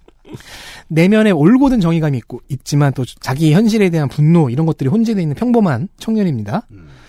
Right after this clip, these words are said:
Speaker 1: 근데 정부 비밀 조직의 실험에 참가해 음양의 강화된 힘을 받아 슈퍼맨의 능력을 얻어 음양의 태극 심보를 가슴에 답니다. S 대신에.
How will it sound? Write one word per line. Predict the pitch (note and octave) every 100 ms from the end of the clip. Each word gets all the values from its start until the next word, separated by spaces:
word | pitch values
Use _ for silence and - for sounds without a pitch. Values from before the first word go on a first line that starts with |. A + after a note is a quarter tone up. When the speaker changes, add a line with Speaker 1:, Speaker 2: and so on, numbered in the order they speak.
| -
Speaker 1:
근데 | C#3
정부 | C3 D#3 F3+ F3+
비밀 | D#3 F#3+ A3
조직의 | G3 F3 E3
실험에 | - E3+ D#3+
참가해 | A#3+ G#3 B2 G#2+ - _ _ -
음양의 | E3+ F#3+ G3 F#3+ F3 C#3 - _ _ D#3+ G#3+
강화된 | - A#2+ C3+ G3+ A3+ G#3
힘을 | F#3 F#3+ E3
받아 | C#3+ F#3 A#3+ _ _ _
슈퍼맨의 | - A#3+ - B3 A3 G3+
능력을 | D3+ C3+ B2+ B2
얻어 | A2+ G3+ - _ _ _
음양의 | D#3 F3 F3+ C#3+ E3 D#3+
태극 | - C#4 C4+
심보를 | B3 G#3+ F#3
가슴에 | C#3+ G#2+ B2+
답니다. | G#2 F#2+ F#2
S | A2+ - C#3+
대신에. | A2+ G2+ F#2